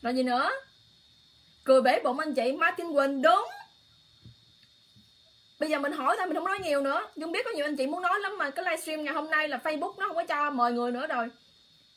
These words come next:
Dương hỏi khó quá, dư luận viên chỉ số thông minh cao nên nó không kịp trả lời. <laughs> Nghi Phúc, đúng, là số một nè. Trả đảo Cộng sản là số một nè. Rồi ai nữa? Rose Đào là số một nè.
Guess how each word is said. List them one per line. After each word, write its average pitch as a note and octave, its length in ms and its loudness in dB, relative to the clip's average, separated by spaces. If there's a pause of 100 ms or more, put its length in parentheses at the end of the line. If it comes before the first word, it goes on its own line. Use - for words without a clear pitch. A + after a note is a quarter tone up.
(100)
Dương D#4 200 -2
hỏi C4+ 200 0
khó E4 280 0
quá, E4 280 4
dư D4+ 60 -2
luận A#3+ 220 0
viên C#4+ 180 -2
chỉ B3 260 -4
số - 200 2
thông E4+ 180 -4
minh C4+ 160 0
cao C#4 220 0
nên C4+ 180 0
nó D#4 100 -6
không D4 200 -4
kịp A#3+ 180 -2
trả - 80 2 (140)
lời. C#4+ 360 4
<laughs> C#4 140 0 (1900)
Nghi E4 120 -4 (120)
Phúc, F#4+ 220 0
đúng, F#4 280 6 (140)
là - 80 -2
số F#4 100 -4
một D4+ 260 0
nè. D4 380 -4
Trả C4 160 2
đảo D4 180 0
Cộng C4+ 140 -6
sản C#4 180 -4
là E4 60 -4
số E4+ 140 -4
một C#4 240 -6
nè. C#4+ 220 -4 (140)
Rồi C4 100 -2
ai D#4 220 0
nữa? D4 320 -2 (2000)
Rose D#4+ 360 2
Đào B3+ 220 2
là C#4 80 0
số F4 100 -6
một C#4 260 -4
nè. D4 380 -4